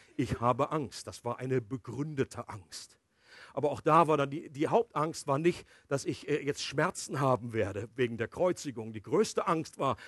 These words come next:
dass diese perfekte Beziehung zum Vater unterbrochen wird. Das war das, das, das war das, was ihn wirklich, äh, gestresst hat. Viele anderen Menschen sind viel mutiger einfach in einen Tod hineingegangen.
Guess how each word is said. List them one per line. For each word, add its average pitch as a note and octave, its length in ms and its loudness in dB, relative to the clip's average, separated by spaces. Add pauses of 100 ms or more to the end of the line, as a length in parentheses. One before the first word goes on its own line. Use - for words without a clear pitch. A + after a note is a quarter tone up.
dass D#3 160 0
diese C#3+ 200 -4
perfekte F3+ 580 -2
Beziehung D3 500 0
zum A#2+ 160 -6
Vater D3+ 440 0 (300)
unterbrochen C3 800 4
wird. - 300 -14 (680)
Das D3 260 0
war D3 120 4
das, B2 160 0
das, D3+ 160 2
das - 220 -2
war D#3+ 140 6
das, B2+ 160 2
was C#3 140 -4
ihn A#2 160 -8
wirklich, - 380 8 (300)
äh, D#3 340 -2
gestresst B2+ 640 -6
hat. - 200 -16 (260)
Viele D#3+ 260 4
anderen A#3 400 6
Menschen F3 340 4
sind D3+ 160 -2
viel D#3 180 -4
mutiger D#3 760 6
einfach E3 320 2
in F#3 160 0
einen C3 200 -2
Tod G#3+ 300 6
hineingegangen. D#3 720 2